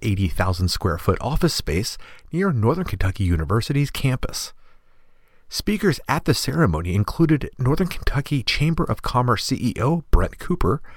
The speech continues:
Highland Heights Mayor Greg Myers, Campbell County Judge Executive Steve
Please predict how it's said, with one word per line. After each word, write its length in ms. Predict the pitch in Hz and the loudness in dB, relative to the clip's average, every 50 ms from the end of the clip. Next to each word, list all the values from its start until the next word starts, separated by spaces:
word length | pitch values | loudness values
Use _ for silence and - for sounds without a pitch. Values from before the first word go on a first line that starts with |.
| - - - - - - | -18 -18 -20 -20 -20 -14
Highland 360 | - - 120 98 92 87 80 | -2 0 2 2 2 2 0
Heights 300 | - 87 76 - - - | 0 -2 -4 -4 -4 -2
Mayor 400 | 92 117 160 143 113 131 170 180 - | 0 0 2 2 2 0 -2 -4 -2
Greg 240 | - 101 92 85 - | 0 0 0 0 0
Myers, 540 | 82 98 123 139 120 104 - - - - - - - - - - - _ - - | 0 0 0 2 2 0 0 -2 -4 -12 -16 -20 -20 -20 -20 -20 -20 _ -14 -4
Campbell 300 | - 185 208 202 185 - | 0 0 2 2 0 -2
County 340 | - - 143 165 160 110 | 0 0 0 2 2 2
Judge 260 | 87 82 101 95 92 - | 2 2 0 0 0 -2
Executive 580 | 85 82 107 110 - - 90 80 101 139 165 - - - - - - | 0 0 0 0 0 -2 -2 0 0 0 0 -2 -4 -12 -14 -16 -12
Steve 400 | - - - 95 85 78 - | -10 -2 0 0 0 0 -2